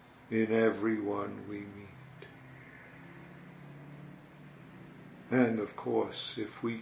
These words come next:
can't see others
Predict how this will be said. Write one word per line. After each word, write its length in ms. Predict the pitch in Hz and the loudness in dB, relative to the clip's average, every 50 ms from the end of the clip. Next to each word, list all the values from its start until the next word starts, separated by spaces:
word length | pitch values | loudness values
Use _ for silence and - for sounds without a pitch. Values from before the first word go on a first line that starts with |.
| - - | -2 2
can't 540 | - 123 120 117 113 113 113 113 113 - - - - - - - - | 4 6 6 8 6 6 4 2 0 -4 -8 -12 -12 -10 -10 -6 -2
see 360 | - 117 113 113 107 104 101 - - - - - - - - - - - - - - - - - | 0 2 2 2 2 0 -6 -12 -16 -20 -20 -20 -20 -20 -20 -20 -20 -20 -20 -20 -20 -14 4 10
others 600 | 139 143 147 143 143 135 123 113 110 - - - | 12 12 12 12 12 12 12 10 8 4 -2 -6